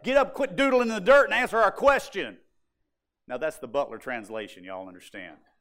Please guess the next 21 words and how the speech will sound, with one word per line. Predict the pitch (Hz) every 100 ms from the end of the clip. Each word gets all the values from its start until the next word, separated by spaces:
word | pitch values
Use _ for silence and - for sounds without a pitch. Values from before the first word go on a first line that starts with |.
| _ _ -
It | 120
does | 143 143 170
not | 170
say | - 185 151 139
in | 131 127
John | 147 139
chapter | 135 147 131 135 131
eight, | 127 117 110 113
"doodling | 147 135 123 113
in | 110
the | 110
dirt." | 120 104 92 _ _ _ _ _ _ _ _ _ _ _ _ _ _ _ _ -
But | 123 117 - _ _ _ _ _ _ _
that's | -
what | 156
he | 123
was | 110
doing. | 135 120 92 - - _ _ _ _ _ _ _ _ _
He | 131
stood | - - 160
up | 160 123 98 _